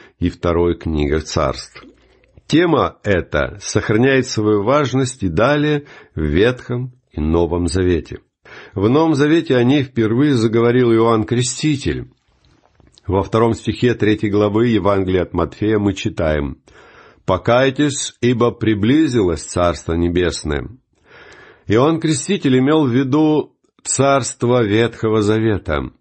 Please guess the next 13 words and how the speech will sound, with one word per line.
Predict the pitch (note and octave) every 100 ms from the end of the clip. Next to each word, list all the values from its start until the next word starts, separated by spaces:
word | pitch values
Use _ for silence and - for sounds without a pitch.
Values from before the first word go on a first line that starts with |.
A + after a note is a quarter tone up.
| _ _ _ -
царствие, | G#2+ A#2+ B2+ - F2+ D#2
которое | C#2 E2 G#2 G2+ A2 G2
появилось | G2 G2+ A2 A2+ G#2+ F#2+
во | F#2+
времена | F#2+ G2 G2 G2+ G2
первой | - G2 G#2 G#2 G2+
и |
второй | E2+ F2+ F2+ F#2 F2+
книг | F#2+ F2+ E2
Царств. | - F#2+ C#2+ B2 - - _ _ _ - _ _ -
Это | F2+ F2 F2
царство | G#2 G2 F2+ - F2+
реальное, | F2 F2+ G2 A2 A#2 A#2 A#2+